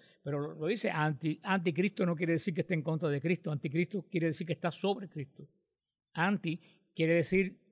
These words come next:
algo que está sobre lo demás en griego. O sea, quiere decir, la gente piensa que es quitar uno que va a estar en contra de. No, va a decir uno que va a decir, "Yo soy Cristo".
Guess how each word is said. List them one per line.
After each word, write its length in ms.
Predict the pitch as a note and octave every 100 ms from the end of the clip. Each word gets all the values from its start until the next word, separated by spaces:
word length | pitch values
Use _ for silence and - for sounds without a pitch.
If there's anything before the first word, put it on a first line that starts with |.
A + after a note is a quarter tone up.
| _
algo 360 | E3 F3+ E3+ E3
que 80 | F3
está 260 | - F#3
sobre 380 | - - E3+ C#3+
lo 140 | C3+
demás 360 | C3+ B2+ B2+ - -
en 120 | C#3
griego. 280 | C3+ B2 A#2+ _ _ _ _ _ _ _ _ _ -
O 120 | C3+
sea, 160 | F3 D3
quiere 180 | E3
decir, 240 | E3+ - - - -
la 140 | C#3+
gente 160 | E3 G3
piensa 220 | G3 F#3+
que 80 | F3+
es 60 |
quitar 480 | - F3 G3+ G3 - -
uno 220 | G3 G#3+
que 60 |
va 80 | E3
a 20 |
estar 180 | D3 F3
en 120 | F3
contra 560 | - - F#3 F3+ E3+ D3
de. 140 | C#3+
No, 260 | C#3+ F#3 - - - -
va 60 |
a 20 | E3+
decir 200 | - A3
uno 280 | G#3+ A3 A3
que 120 | F#3+
va 100 | D#3
a 40 | F#3+
decir, 340 | F3+ G3+ -
"Yo 300 | D#3 D#3 F3+
soy 460 | - E3+ E3 E3+ G3+ _ _ _ _ _ _ _
Cristo". 400 | D#3+ A#2+ -